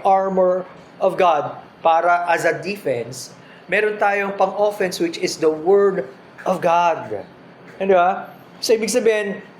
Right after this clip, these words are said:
kapag tayo nanalangin at kapag tayo ginamit ng Panginoon, dala-dala ang Kanyang mga salita, pwede tayong magwagi kahit sa madilim na mundong ito. At yun lang meron tayo, di ba? Yung liwanag ng salita ng Panginoon, dala-dala natin yan.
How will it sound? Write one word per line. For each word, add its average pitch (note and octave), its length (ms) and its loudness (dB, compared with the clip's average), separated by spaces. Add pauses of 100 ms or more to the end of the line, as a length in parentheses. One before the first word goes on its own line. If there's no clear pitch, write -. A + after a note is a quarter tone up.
(300)
kapag A3 320 0
tayo B3+ 320 2
nanalangin A3+ 640 2
at F3 160 0
kapag G3 320 0
tayo A3+ 160 4
ginamit G3+ 480 0
ng G3+ 160 0
Panginoon, G3+ 320 0
dala-dala G3 500 2
ang F#3+ 60 -4
Kanyang F#3+ 320 -2
mga F#3+ 160 2
salita, G3 440 2 (520)
pwede G3+ 320 2
tayong G3 560 0 (240)
magwagi F3+ 720 2 (1040)
kahit F#3 320 0
sa F#3 80 -2
madilim E3 400 0
na E3 100 0
mundong D3 460 0
ito. B2 240 0 (480)
At - 160 -10
yun B3 100 0
lang A#3+ 140 0
meron A#3 260 2
tayo, A#3+ 220 2
di G#3+ 80 4
ba? F3 400 0 (160)
Yung G3 240 0
liwanag G3 640 0
ng F#3+ 120 0
salita F3+ 440 2
ng F3 160 -4
Panginoon, E3 480 -6
dala-dala F3+ 560 0
natin F3+ 400 -4
yan. F#3 200 -8